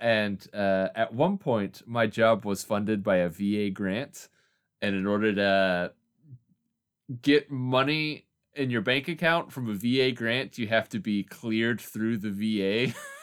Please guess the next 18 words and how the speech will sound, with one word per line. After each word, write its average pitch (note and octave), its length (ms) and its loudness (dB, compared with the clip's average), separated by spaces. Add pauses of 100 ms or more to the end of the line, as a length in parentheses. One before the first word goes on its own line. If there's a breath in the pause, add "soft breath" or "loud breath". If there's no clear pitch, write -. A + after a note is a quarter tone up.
(440 loud breath)
And C3+ 240 -2
part B2+ 260 4
of C3 180 0
that C#3 300 4
is, G#2+ 320 -2
uh, G2+ 340 4
you G2+ 180 -4
have G#2+ 260 0
to F#2 380 -2 (160)
give G#2+ 220 -4
them G2+ 240 -2 (100)
all G2+ 680 4
identifiable G2+ 1000 0
body F#2+ 320 -2
<laughs> - 20 -4
features. F#3 720 2 (260 loud breath)
So, D#3 400 6
uh, A#2 600 4